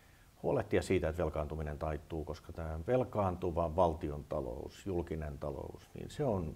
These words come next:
tulevaisuuden veronkiristys, se on pois meidän lapsilta ja se rapauttaa meidän hyvinvointiyhteiskunnan ja sen palvelut. Nämä kaksi asiaa pitää saada aikaan. Talouteen kasvua, investointeja, u-, yrityksiin uskoa ja sitten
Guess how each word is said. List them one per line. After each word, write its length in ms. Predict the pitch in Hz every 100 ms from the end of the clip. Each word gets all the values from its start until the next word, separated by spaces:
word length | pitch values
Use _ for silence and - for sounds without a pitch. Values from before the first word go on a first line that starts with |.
| -
tulevaisuuden 640 | - 127 107 98 107 101 98
veronkiristys, 920 | 101 98 92 98 95 90 - 87 -
se 140 | - 95
on 120 | 80 - -
pois 240 | 135 110
meidän 300 | 110 92 90
lapsilta 540 | 87 - - 80 78 73 - - - -
ja 60 | -
se 120 | 107
rapauttaa 640 | 92 104 104 82 - 78
meidän 260 | 80 78 78
hyvinvointiyhteiskunnan 800 | 85 80 78 71 76 - 80 71
ja 80 | 78
sen 120 | -
palvelut. 500 | 69 73 65 71 - - -
Nämä 120 | 147 123
kaksi 240 | 107 -
asiaa 220 | 85 80
pitää 220 | 82 78
saada 200 | 73 73
aikaan. 400 | 65 62 - - - - - - - - -
Talouteen 380 | 151 123 92
kasvua, 400 | 90 98 - 85
investointeja, 760 | 80 98 78 - 78 76 76 78
u-, 120 | 98 -
yrityksiin 520 | 110 95 82 - 78
uskoa 480 | 80 - - 73 71 -
ja 60 | 76
sitten 440 | 78 - 76 67